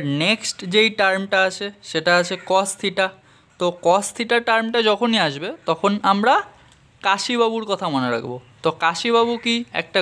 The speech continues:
গোলগাল চেহারার মানুষ, অর্থাৎ একজন ভুঁড়িওয়ালা মানুষ। তো আমরা কি মনে রাখবো? না, কাশীবাবুর ভুঁড়ি অতি। ঠিক আছে, কাশীবাবুর ভুঁড়ি অতি, অর্থাৎ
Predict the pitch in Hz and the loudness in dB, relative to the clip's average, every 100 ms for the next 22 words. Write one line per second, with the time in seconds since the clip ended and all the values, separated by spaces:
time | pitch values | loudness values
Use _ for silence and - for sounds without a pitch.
0 | 156 170 196 208 208 202 202 202 202 196 | 2 4 4 4 2 0 0 2 2 0
1 | 190 185 180 175 185 180 175 170 190 143 | -4 -2 -4 -2 -2 -2 -4 0 0 0
2 | 135 175 185 185 185 175 175 170 - - | 0 2 4 2 0 -2 -4 -8 -12 -18
3 | - - - 175 196 196 214 208 214 233 | -20 -8 -2 0 0 0 0 2 4 2
4 | 233 254 440 - - - 156 151 - 170 | 2 2 0 0 -12 -6 -4 -4 -2 0
5 | 190 - 285 277 214 147 139 160 262 320 | 0 -2 -4 0 0 0 -4 -4 -6 -8
6 | - - - - - - 127 131 151 185 | -20 -20 -20 -20 -16 -10 -6 0 4 6
7 | 226 330 370 - - 196 185 - 120 113 | 6 4 0 -8 -4 -2 0 -2 -6 -6
8 | - _ 220 226 220 233 - - - - | -18 _ 0 0 0 -4 -8 -20 -20 -20
9 | - 165 165 - 247 254 254 381 440 208 | -2 0 0 -4 0 0 2 0 -2 -4
10 | 147 180 180 139 - 120 - 139 147 202 | -2 2 4 2 -2 -10 -6 -4 -2 -2